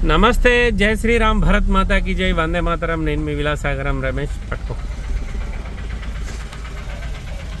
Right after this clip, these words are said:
ఈరోజు ట్వంటీ నైన్త్ జూలై రెండు వేల ఇరవై ఐదు మంగళవారం మధ్యాహ్నం పన్నెండు గంటలకు వీడియో చేస్తున్నాను.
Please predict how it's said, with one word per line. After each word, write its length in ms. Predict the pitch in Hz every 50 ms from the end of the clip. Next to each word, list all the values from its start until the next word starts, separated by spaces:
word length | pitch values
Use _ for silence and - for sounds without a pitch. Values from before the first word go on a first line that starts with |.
| 156
ఈరోజు 600 | 151 151 165 175 175 170 185 202 247 202 196 185 180 165 - - - - - - - - - - - - - - - - - - - - - - - - - - - - - - - - - - - - - - - - - - - - - - - - - - - 381 - - - - - - - - - - -
ట్వంటీ 340 | - 156 165 170 - 196 196
నైన్త్ 520 | 190 180 175 180 185 214 - 208 190 -
జూలై 300 | 165 170 170 175 180 180
రెండు 280 | 165 160 156 156 156 160
వేల 180 | 165 165 160
ఇరవై 240 | 156 151 147 147 151
ఐదు 340 | 151 147 147 143 160 165 - - -
మంగళవారం 600 | 143 135 139 143 151 151 151 147 143 147 151 - - - - - - - - - - - - - - - -
మధ్యాహ్నం 420 | 131 127 139 147 156 156 156 156
పన్నెండు 380 | - - 135 127 135 143 143 139
గంటలకు 380 | 135 131 131 135 139 - -
వీడియో 280 | 127 127 - 123 123 -
చేస్తున్నాను. 480 | - - - - - - - - -